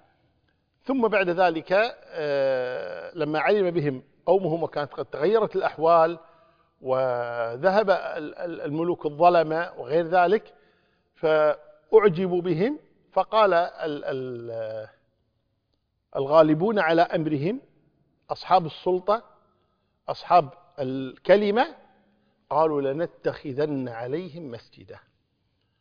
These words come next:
وهذا الذي قاله النبي صلى الله عليه وسلم: "أولئك شرار الخلق، إذا مات الرجل الصالح فيهم بنوا على قبره مسجدا". فقال: "لنتخذن عليهم مسجدا"، فاتخذوا عليهم مسجدا.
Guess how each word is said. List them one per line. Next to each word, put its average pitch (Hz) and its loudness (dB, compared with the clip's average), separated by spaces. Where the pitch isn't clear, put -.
وهذا 320 2
الذي 285 0
قاله 226 4
النبي 190 -4
صلى 170 -4
الله 160 -2
عليه 151 0
وسلم: 185 0
"أولئك 185 -2
شرار 160 -2
الخلق، 143 -6
إذا 147 -2
مات 160 -6
الرجل 147 -6
الصالح 135 -4
فيهم 170 -4
بنوا 175 4
على 147 0
قبره 156 -2
مسجدا". - -14
فقال: 175 2
"لنتخذن 190 -2
عليهم 139 -6
مسجدا"، 214 -14
فاتخذوا 175 -6
عليهم 151 -4
مسجدا. 127 -10